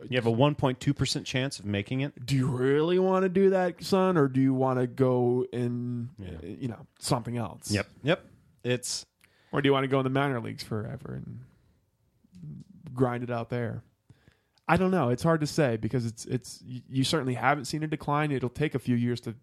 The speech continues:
Speaker 2: to really fully understand the impact of, of, um, what's going on today.
Speaker 1: Yeah, the ramifications of his decision are decades,
Speaker 2: Not his
Speaker 1: maybe.
Speaker 2: decision, but, like, just, just
Speaker 1: Well, i-, okay,
Speaker 2: the
Speaker 1: you're right.
Speaker 2: general, c-,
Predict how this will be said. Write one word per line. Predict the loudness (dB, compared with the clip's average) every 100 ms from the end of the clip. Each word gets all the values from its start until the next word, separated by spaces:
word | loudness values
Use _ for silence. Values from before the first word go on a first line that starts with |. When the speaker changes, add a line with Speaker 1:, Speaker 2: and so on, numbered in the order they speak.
| -8
Speaker 2:
to | -2
really | 2 2
fully | 0 -2 -2
understand | -4 -6 -6 -4
the | -4
impact | -6 -6 -8 -10 -8
of, | -8 -8 -10 -8
of, | -6 -6 -8 -16 -16 -14 -16 -18 _ _ _ -10
um, | -8 -8 -12 -16 _ _ _ _ _ _ -20 _
what's | -18 -16 -2 0 0
going | 0 0
on | -2 -6
today. | -6 -2
Speaker 1:
Yeah, | 2 2
the | 2
ramifications | 2 0 0 2 2 0 -4 -4 -2
of | -2 -2 -4 -12 _ _ _ _ 0
his | 0 0
decision | -2 0 0 -2 -4 -6 -8 -4
are | -2 -2 -4 -8 -8
decades, | -6 -4 -6 -8 -12 -8 -2
Speaker 2:
Not | 2
his | 4 2
Speaker 1:
maybe. | 0
Speaker 2:
decision, | 0 0 0
but, | 0
like, | -2 -4 0
just, | 0 0 0
just | 0 2 4
Speaker 1:
Well, | 4
i-, | 2 -2
okay, | 0 2 2 4
Speaker 2:
the | 4
Speaker 1:
you're |
right. | 6
Speaker 2:
general, | 4 4 2
c-, | 0